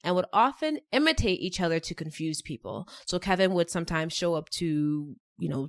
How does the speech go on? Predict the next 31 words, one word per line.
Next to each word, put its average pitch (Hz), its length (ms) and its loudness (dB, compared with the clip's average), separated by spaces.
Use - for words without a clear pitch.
deals 147 440 0
that - 280 -8
Carl 240 360 6
was 240 100 2
supposed 220 300 0
to 208 40 -12
be 202 160 -2
at 185 280 2
and 104 100 -12
vice - 260 -6
versa. - 480 -12
I 214 120 2
would 220 80 4
like 226 200 4
you 302 80 0
guys 240 280 2
to 220 60 -4
take 208 200 -2
a 196 80 0
look 180 280 0
at 175 140 -2
what 160 220 -2
these 170 260 -4
motherfuckers 156 580 -8
look 156 200 -2
like. 139 680 0
You 190 120 2
can 180 180 4
see 180 320 2
it 170 80 4
on 147 240 -2